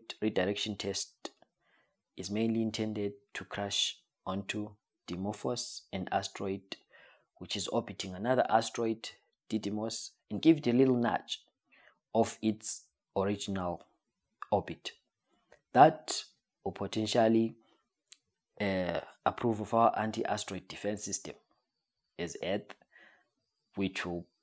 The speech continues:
probably prevent a scenario like the one where Bruce Willis saves the world in Armageddon.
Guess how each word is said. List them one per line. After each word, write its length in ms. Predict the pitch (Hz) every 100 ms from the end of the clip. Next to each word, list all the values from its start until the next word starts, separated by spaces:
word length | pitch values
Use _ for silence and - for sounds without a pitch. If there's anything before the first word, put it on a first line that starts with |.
| _ _
probably 320 | - 92 90
prevent 680 | 87 90 85 87 98 - - -
a 40 |
scenario 720 | - - 90 - 87 82 80 - _ -
like 240 | 85 -
the 120 | -
one 400 | 78 78 156 160 - - - _ _ _ _ _ _ _ _ _ _ -
where 160 | 98 98
Bruce 300 | 107 101 117
Willis 300 | 120 120 117
saves 220 | 156 147
the 100 | 147
world 300 | 175 185 -
in 120 | 113
Armageddon. 540 | 101 110 - - -